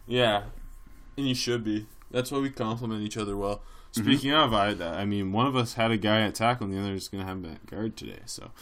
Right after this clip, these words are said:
Speaker 2: Oh, no,
Speaker 1: Uh,
Speaker 2: no, I was just kidding. Reiser's not on my, uh,
Speaker 1: Oh, he's just
Speaker 2: rankings.
Speaker 1: not, not even
Speaker 2: <laughs> Yeah.
Speaker 1: in your top one hundred?
Speaker 2: Un-, undraftable.
Speaker 1: Ah, okay. All right, diving in. Highest floor interior offensive lineman in this draft class.
Speaker 2: I'm with Garrett Bradbury.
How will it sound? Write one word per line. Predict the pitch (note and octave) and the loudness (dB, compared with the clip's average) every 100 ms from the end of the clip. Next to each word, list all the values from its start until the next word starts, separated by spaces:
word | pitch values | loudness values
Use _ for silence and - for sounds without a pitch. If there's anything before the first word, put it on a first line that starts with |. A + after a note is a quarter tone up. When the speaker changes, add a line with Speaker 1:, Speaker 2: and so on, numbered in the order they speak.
| - - | -16 2
Speaker 2:
Oh, | C#3 | 6
no, | C3+ C3 C3 | 8 10 10
Speaker 1:
Uh, | A2+ | 8
Speaker 2:
no, | A2+ | 6
I | G#2 | 6
was | A2+ A#2+ | 4 0
just | - - - | -6 -8 -4
kidding. | A2+ G2+ | 0 2
Reiser's | G2+ A2 A#2+ A2+ | 4 2 2 -2
not | A2 G2+ | 0 -2
on | G2+ | -2
my, | G2+ - | -2 -2
uh, | - C3 B2 | 6 10 12
Speaker 1:
Oh, | |
he's | D3 A#2+ | 12 12
just | C#3 A#2 | 12 12
Speaker 2:
rankings. | A2 A2+ A2+ D2 - | 12 10 6 2 -2
Speaker 1:
not, | C3 | 6
not | A#2 A#2 | 8 10
even | A#2 | 8
Speaker 2:
<laughs> | |
Yeah. | |
Speaker 1:
in | B2 B2 | 6 6
your | |
top | B2 A#2 G2+ | 6 4 4
one | G#2+ | 2
hundred? | F#2+ G#2 F#3+ - - - | 2 0 -2 -6 -18 0
Speaker 2:
Un-, | B2+ C3+ | 4 6
undraftable. | B2 B2+ A2+ F#2+ G2 G2 G2+ - - | 8 8 8 4 2 -4 -6 -8 -10
Speaker 1:
Ah, | F2+ D#2+ | -8 -6
okay. | - D#2+ F2+ - - - | -6 -8 -8 -14 -16 4
All | D3 | 8
right, | C#3 A2+ - | 10 8 4
diving | C3+ C#3+ C#3+ C#3+ | 10 10 10 8
in. | A#2 F#2 | 6 6
Highest | - D3 D3+ - | 12 12 12 8
floor | - C3+ C3 | 6 8 8
interior | C3 C3 B2+ | 8 8 10
offensive | A#2+ A#2 A#2+ A2 | 12 12 8 4
lineman | A2 A2+ D#3 | 6 8 6
in | G3 E3+ | 10 10
this | C3+ A#2 | 10 6
draft | - G2+ F#2+ | 4 2 0
class. | G2 C2+ - - - _ - _ - - - | -6 -8 -10 -12 -16 _ -20 _ -20 -12 0
Speaker 2:
I'm | C3 | 4
with | C4 | 6
Garrett | F#3 A#3 | 8 8
Bradbury. | F#3+ F#3 G#3 G2 F#2 | 8 6 6 2 0